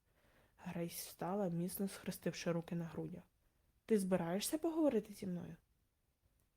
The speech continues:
Увімкнули старий чорно-білий фільм.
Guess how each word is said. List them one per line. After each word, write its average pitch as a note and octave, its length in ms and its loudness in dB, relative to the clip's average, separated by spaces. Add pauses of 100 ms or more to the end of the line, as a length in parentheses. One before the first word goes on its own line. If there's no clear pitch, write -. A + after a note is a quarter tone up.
(1120)
Увімкнули F3+ 640 0
старий D#3 400 -8
чорно-білий D#3+ 640 -8
фільм. D3+ 400 -8